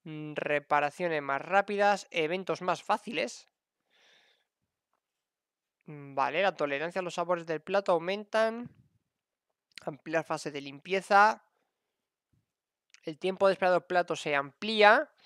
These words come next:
La duración de la fase de preparación se amplía. Es que hay mogollón de cosas, ¿sabes? Eh, pa, pa, pa, pa. Alimentos tardan más en quemarse.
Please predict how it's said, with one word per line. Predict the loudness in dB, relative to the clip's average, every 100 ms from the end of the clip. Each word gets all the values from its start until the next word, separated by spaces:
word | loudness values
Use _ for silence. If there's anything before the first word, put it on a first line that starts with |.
| -20 -20 -20 -20 -10
La | 2 2
duración | 2 0 0 -2 -6 -6 -4
de | 0
la | 0
fase | -2 -4 -4
de |
preparación | -4 -2 -2 -4 -8
se | -6 -6
amplía. | -6 -8 -2 4 4
Es | 4
que | 0
hay |
mogollón | 6 6 6 2
de |
cosas, | 0 0 0
¿sabes? | 0 2 2 0 -10 _ _ _ _ _ _ _ _ _
Eh, | -8 -4 -2 -2 -4 -6 -10 -20 _ _ _
pa, | -10 -8
pa, | -8
pa, | -8
pa. | 2 8 10 10 8
Alimentos | 4 -2 -8 -6
tardan | -6 -6
más | -8 -12
en | -12
quemarse. | -4 2 2 2 -2 0 0 -2